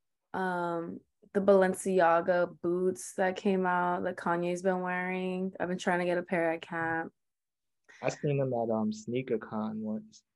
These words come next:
Speaker 2: The, um, vendor, he think he wanted, like, I think, like, three thousand for them. Like,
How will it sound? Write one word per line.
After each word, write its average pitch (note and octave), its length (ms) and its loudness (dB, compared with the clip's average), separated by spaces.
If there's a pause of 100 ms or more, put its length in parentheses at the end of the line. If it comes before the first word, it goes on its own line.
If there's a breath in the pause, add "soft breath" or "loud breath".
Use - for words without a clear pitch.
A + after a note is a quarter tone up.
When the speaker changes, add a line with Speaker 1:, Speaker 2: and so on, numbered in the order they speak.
Speaker 2:
The, G#2+ 140 -2
um, G#2 440 -4
vendor, A#2 380 0
he A#2 320 -6 (360)
think B2 160 -6
he A2 80 -2
wanted, G#2+ 320 -2
like, G2+ 220 -10
I - 320 -20 (640)
think, B2+ 140 -2
like, G#2+ 220 -6
three A2+ 220 -6
thousand A2 480 -6
for A#2 140 -20
them. A2 360 -20
Like, G2+ 200 -18